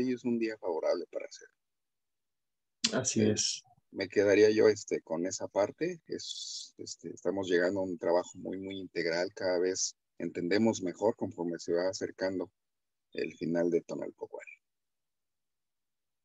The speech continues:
Speaker 2: Muy bien. Precisamente hoy, eh, Tonali, eh, donde la fuerza del guerrero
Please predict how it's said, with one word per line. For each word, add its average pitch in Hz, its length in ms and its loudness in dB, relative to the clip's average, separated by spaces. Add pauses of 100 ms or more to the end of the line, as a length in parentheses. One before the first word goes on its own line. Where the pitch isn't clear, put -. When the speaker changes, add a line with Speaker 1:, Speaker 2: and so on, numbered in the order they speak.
(260)
Speaker 2:
Muy 131 160 8
bien. 143 360 6 (460)
Precisamente 123 800 8
hoy, 135 320 10 (1040)
eh, 110 180 2
Tonali, 113 800 6
eh, 104 640 4 (1300)
donde 113 240 8
la 107 180 8
fuerza 139 360 10
del 120 140 10
guerrero 135 580 6